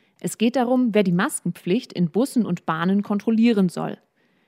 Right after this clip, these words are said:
Die Verkehrsministerinnen und Minister der Länder haben den Bund aufgefordert, die Bundespolizei dazu zu verpflichten.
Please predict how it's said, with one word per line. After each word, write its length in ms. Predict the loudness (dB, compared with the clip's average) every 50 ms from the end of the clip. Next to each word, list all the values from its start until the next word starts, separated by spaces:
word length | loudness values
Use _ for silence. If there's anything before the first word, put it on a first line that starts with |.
| _ _ -16
Die 40 | -14
Verkehrsministerinnen 1040 | -12 -12 -10 -4 -2 -2 0 0 2 2 2 2 2 0 -4 -4 -2 0 0 0 0
und 160 | -2 -4 -2
Minister 440 | 0 2 2 2 0 0 -2 -2 -2
der 120 | 0 -2
Länder 440 | -2 0 0 2 2 2 0 0 -2
haben 180 | -2 0 0
den 160 | 2 2 2 2
Bund 300 | 0 -2 -2 -2 -2 -2
aufgefordert, 840 | -2 -2 0 -2 -4 -4 -2 0 0 2 2 0 -2 -2 -4 -6
die 60 | -4
Bundespolizei 840 | 0 2 2 2 2 0 -2 -4 -2 0 0 -2 -2 -2 -2 -2 0
dazu 280 | -2 -4 -4 -4 -6 -6
zu 140 | -6 -8 -6
verpflichten. 800 | -4 -4 -6 -6 -6 -4 -2 -2 -2 -4 -10 -14 -12 -12 -14